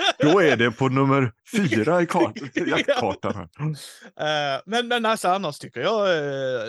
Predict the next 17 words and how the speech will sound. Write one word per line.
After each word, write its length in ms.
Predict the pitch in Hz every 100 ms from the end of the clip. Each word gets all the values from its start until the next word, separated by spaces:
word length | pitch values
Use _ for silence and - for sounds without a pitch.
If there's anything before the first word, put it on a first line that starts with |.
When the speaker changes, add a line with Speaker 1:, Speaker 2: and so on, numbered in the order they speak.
| 127
Speaker 2:
det 100 | 135
har 120 | 123
varit 200 | 127 -
väldigt, 360 | 123 113 -
väldigt, 460 | 143 156 117 - -
eh, 220 | 80 85
så 120 | 123
här, 140 | 185 165
kanske 280 | 240 233 220
något 180 | 208
nytt 200 | 214 208
vapen, 440 | 175 202 175 175 175
någon 140 | 175
ny 160 | 170 170
teknik. 420 | - - 170 165
Speaker 1:
Ja. 100 | 135 -
Speaker 2:
Jag, 180 | 160